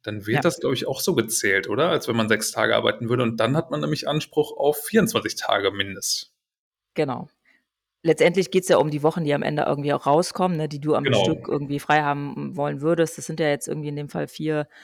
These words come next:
Speaker 2: äh, vier Wochen, ähm, plus, plus X, wenn da noch mehr Tage raufgesetzt werden. Also, wenn ihr
Speaker 1: Ja.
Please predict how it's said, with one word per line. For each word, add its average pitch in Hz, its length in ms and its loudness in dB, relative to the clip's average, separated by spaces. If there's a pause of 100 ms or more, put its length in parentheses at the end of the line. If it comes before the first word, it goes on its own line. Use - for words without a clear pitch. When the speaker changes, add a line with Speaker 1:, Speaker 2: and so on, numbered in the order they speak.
(280)
Speaker 2:
äh, 147 440 2
vier 151 260 -2
Wochen, 156 600 -2
ähm, 147 680 -4
plus, - 360 -6 (120)
plus - 240 -8
X, - 260 -4
wenn 147 240 -4
da 147 140 2
noch 147 120 -4
mehr 151 240 -4
Tage 147 280 -2
raufgesetzt 147 880 -6
werden. 147 120 0
Also, 147 140 0 (540)
wenn 160 280 4
ihr 175 100 6
Speaker 1:
Ja. - 60 2